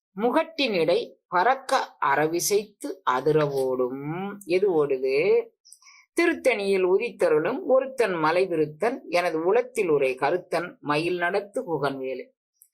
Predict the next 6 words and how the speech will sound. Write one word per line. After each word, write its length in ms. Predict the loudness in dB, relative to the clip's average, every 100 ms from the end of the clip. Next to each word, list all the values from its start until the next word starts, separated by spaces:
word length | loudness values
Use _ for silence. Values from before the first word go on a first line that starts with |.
| _ _
இந்த 200 | -8 -6
குகன் 420 | -2 0 0 2
வேலு 360 | 4 4 2 0
எங்க 440 | 0 2 2 0
ஓடிச்சு 200 | -2 -4
தெரியுமா? 720 | -2 -2 0 0 0 -2 -4